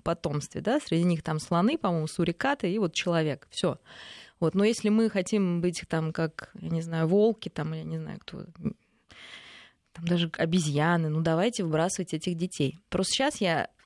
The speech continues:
хочу, чтоб каждая мама, вот та, которая вот щас так говорит, да, она вспомнила свой период беременности, а я работаю с беременными. Как страшно родить больного ребёнка. Это же страшно, да? Мама до конца волнуется, а вдруг что-то не так.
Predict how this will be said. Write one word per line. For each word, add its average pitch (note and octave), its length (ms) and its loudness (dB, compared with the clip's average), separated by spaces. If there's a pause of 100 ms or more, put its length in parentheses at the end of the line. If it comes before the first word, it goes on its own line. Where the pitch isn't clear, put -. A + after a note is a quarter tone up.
(160)
хочу, F3+ 320 0
чтоб - 220 -4
каждая E3 380 0
мама, G#3+ 340 2
вот D#3+ 160 -2
та, D3+ 100 -4
которая D#3+ 340 -2
вот - 60 -12
щас E3 200 -2
так D3+ 180 -4
говорит, D#3+ 420 0
да, A3 160 0 (280)
она F3+ 260 2
вспомнила B3 520 2
свой A3 280 -2
период F#3+ 320 0
беременности, E3 680 0
а - 20 0
я F3+ 100 4
работаю F#3+ 380 -2
с - 20 -8
беременными. D#3+ 600 0 (340)
Как - 220 -2
страшно F#3+ 520 0
родить D#3 260 0
больного E3 380 2
ребёнка. D#3 560 -2 (480)
Это - 160 -12
же - 140 -2
страшно, A#3 500 -2
да? A3 160 -2
Мама A3 320 6
до E3+ 100 0
конца G3+ 520 2
волнуется, F3 540 2
а - 20 0
вдруг F#3 260 2
что-то G3+ 320 0
не G3 120 6
так. F3 340 0